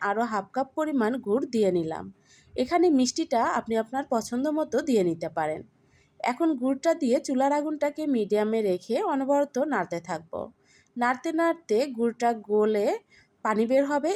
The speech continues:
এবং পানিটাও কিছু সময় পর শুকিয়ে যাবে।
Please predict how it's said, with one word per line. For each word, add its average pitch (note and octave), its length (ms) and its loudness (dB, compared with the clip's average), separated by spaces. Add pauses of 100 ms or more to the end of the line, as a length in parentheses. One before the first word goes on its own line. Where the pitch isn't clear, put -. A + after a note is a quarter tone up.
এবং A#3 220 2
পানিটাও B3+ 520 0
কিছু D#4 280 -6
সময় D#4 360 -2
পর A3+ 240 2
শুকিয়ে G#3 420 0
যাবে। E3 320 -4